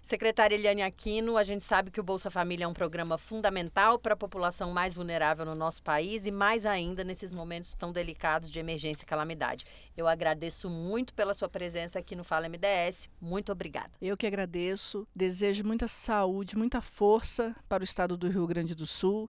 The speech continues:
Speaker 2: e pra toda a população brasileira. O programa Bolsa Família é um programa que ele já está no nosso país há vinte anos,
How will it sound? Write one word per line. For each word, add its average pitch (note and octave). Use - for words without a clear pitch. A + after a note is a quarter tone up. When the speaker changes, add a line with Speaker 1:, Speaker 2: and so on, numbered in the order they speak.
Speaker 2:
e A#3
pra C4
toda C#4+
a C4
população B3
brasileira. A3
O D#3+
programa A3
Bolsa G#3
Família F3+
é F#3+
um G3+
programa G#3
que G#3+
ele G3
já F#3
está E3+
no F#3+
nosso G3
país F3+
há F3+
vinte G#3+
anos, F#3+